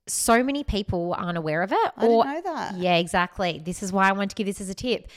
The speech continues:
Speaker 1: They are paid for by your organisation at your full daily
Speaker 2: Ten
Speaker 1: rate.
Speaker 2: days is not nothing either in terms of you
Speaker 1: It's
Speaker 2: just
Speaker 1: two
Speaker 2: on a
Speaker 1: weeks
Speaker 2: little
Speaker 1: worth of
Speaker 2: yeah,
Speaker 1: pay.
Speaker 2: yeah, that's
Speaker 1: It's
Speaker 2: a bit of money.
Speaker 1: pretty substantial.
Speaker 2: If you did that over two months or three months.
Speaker 1: Exactly. And it's really,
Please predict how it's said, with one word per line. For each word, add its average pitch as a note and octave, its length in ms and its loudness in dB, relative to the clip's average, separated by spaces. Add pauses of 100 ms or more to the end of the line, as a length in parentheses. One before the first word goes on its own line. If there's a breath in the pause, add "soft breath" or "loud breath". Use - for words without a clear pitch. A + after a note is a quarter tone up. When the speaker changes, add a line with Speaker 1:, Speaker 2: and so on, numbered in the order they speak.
(240 loud breath)
Speaker 1:
They F3+ 120 -4
are G#3+ 220 4
paid A3+ 280 0
for G3 120 0
by F3 120 4
your E3+ 140 2
organisation E3 500 0
at F#3+ 80 0
your E3+ 80 2
full F#3 240 -2
daily E3 220 2
Speaker 2:
Ten C#4 160 2
Speaker 1:
rate. A3+ 300 4
Speaker 2:
days C4+ 40 -2
is G3+ 180 -10
not G3+ 220 -6
nothing F#3+ 360 -6
either F#3+ 220 -2
in E3+ 160 -4
terms F#3+ 280 -8
of F#3+ 120 -12
you F#3 200 -14
Speaker 1:
It's A3+ 160 2
Speaker 2:
just - 80 -6
Speaker 1:
two D#4+ 60 4
Speaker 2:
on E4 40 6
a D4 40 2
Speaker 1:
weeks D4+ 160 4
Speaker 2:
little D4+ 120 4
Speaker 1:
worth - 80 0
of D4+ 140 -2
Speaker 2:
yeah, F#4 160 4
Speaker 1:
pay. A#3 220 4
Speaker 2:
yeah, B3 120 0
that's - 180 -2
Speaker 1:
It's B3+ 140 -4
Speaker 2:
a - 20 -6
bit A#3+ 40 -6
of B3 60 -6
money. C#4 280 -4
Speaker 1:
pretty C4+ 160 0
substantial. A#3 540 -2
Speaker 2:
If A#3 60 -6
you D#4+ 60 -4
did A3+ 40 -2
that A#3+ 120 2
over G3+ 160 2
two G#3+ 220 -6
months A3 300 -6
or G3 80 -8
three G#3 200 -6
months. A#3 380 -10
Speaker 1:
Exactly. A3+ 480 -2
And A3+ 100 -2
it's A3+ 160 -6
really, A#3 560 -6